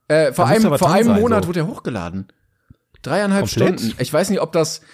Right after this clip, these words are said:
Speaker 1: manchmal sind die Ausschnitte ja auch rangezoomt, weißt du, damit die Copyright-Strikes
Speaker 2: Mhm,
Speaker 1: umgehen
Speaker 2: mhm.
Speaker 1: können. Das wäre natürlich blöd, aber es sieht zumindest so aus, wäre es der ganze Film. Das Video geht drei Stunden zwanzig.
Speaker 2: Gucken wir doch mal rein.
Speaker 1: Ach, Tatsache, ja.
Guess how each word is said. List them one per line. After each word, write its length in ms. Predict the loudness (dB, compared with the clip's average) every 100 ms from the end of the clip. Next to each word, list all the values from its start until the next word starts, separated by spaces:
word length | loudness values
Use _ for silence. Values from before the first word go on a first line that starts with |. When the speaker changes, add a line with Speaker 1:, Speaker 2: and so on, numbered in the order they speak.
| -6
Speaker 1:
manchmal 260 | -4 -2
sind 220 | -2 -2 -2
die 360 | -2 -2 0
Ausschnitte 520 | 0 0 0 -4 -2
ja 220 | 0 0 0
auch 340 | -2 -4 -16 _ _ _ _ _ -8
rangezoomt, 720 | -2 0 0 -2 -2 -2 -2
weißt 180 | -2 -2
du, 40 |
damit 180 | -2 -4
die 60 | -4
Copyright-Strikes 1000 | -4 -2 0 0 -2 -4 -2 0 0 0
Speaker 2:
Mhm, 60 | 0
Speaker 1:
umgehen 300 | 0 -2 -2
Speaker 2:
mhm. 40 |
Speaker 1:
können. 340 | -2 -2 -2 -6 _ -14
Das 120 | -6
wäre 100 | -2
natürlich 280 | -2 -4 -6
blöd, 240 | -2 0
aber 140 | 0 0
es 160 | 0
sieht 240 | -4 -4 -4
zumindest 320 | -2 -2 -2
so 80 | -2
aus, 200 | -2 -2
wäre 80 | -6
es 80 | -4
der 80 |
ganze 220 | -4 -6 -6
Film. 380 | -2 0 -2 -8 _ _ _ _ _
Das 160 | -10 -4
Video 160 | 0 0
geht 160 | 0
drei 140 | 0 0
Stunden 180 | 0
zwanzig. 580 | -2 -2 -4 -4 -8 -10 -18 -20 _ _ _ _ _ _ _ _ _ _ -12
Speaker 2:
Gucken 200 | -6 -4
wir 40 | -2
doch 100 | 0
mal 180 | 0 0
rein. 180 | -2 0
Speaker 1:
Ach, 200 | -2 0
Tatsache, 540 | -4 -4 -2 -2 -4 -4
ja. 260 | -2 -2